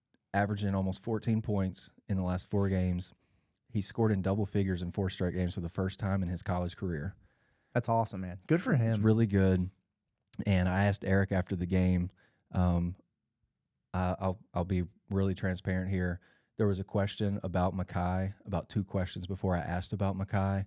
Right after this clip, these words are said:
Speaker 1: and thankfully I worded it a little bit differently. Um,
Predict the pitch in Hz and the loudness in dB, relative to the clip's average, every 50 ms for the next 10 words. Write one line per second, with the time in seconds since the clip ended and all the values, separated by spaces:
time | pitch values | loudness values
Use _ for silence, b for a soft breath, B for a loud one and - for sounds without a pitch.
0 | b b b b b b b _ - 92 87 - 95 98 98 - 104 95 95 90 | b b b b b b b _ -8 -6 -4 -2 -2 -4 -2 -2 0 0 2 2
1 | 85 82 80 85 85 87 92 92 95 95 90 82 82 90 92 90 90 87 73 82 | 0 0 0 0 0 0 0 0 0 -2 -2 -2 -2 -2 -2 0 -2 -2 -2 -2
2 | 90 87 - 101 98 95 98 98 95 95 b b b b b b _ - 90 87 | -4 -4 -2 -2 -2 -2 0 0 -2 -2 b b b b b b _ -8 -6 -4
3 | 85 85 85 85 90 | -4 -4 -4 -6 -8